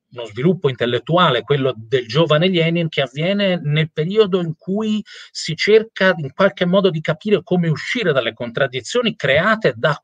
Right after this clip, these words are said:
quella riforma, mh, della, della servitù della gleba avvenuta in forma comunque di compromesso e, mh, dove tra l'altro forme ancora arcaiche di agricoltura si legano con, mh,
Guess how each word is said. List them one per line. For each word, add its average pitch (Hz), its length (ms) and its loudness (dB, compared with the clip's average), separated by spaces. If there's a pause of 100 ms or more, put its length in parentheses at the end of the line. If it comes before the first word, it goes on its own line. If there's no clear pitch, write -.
(120)
quella 175 560 0
riforma, 156 800 0
mh, - 760 -4
della, 139 500 2
della 131 360 0
servitù 139 420 -2
della 139 240 2
gleba 147 280 2
avvenuta 135 420 -2
in 120 100 -8
forma 151 720 -2
comunque 147 680 -2
di 127 120 -12
compromesso 156 1120 2 (600)
e, 160 300 2
mh, 156 180 -2
dove 196 200 4
tra 156 160 2
l'altro 190 300 4
forme 175 340 2
ancora 135 340 0
arcaiche 120 920 0
di 151 260 -4
agricoltura 165 1000 -4
si 151 340 -10
legano 165 720 -2
con, 160 400 -2
mh, 156 540 0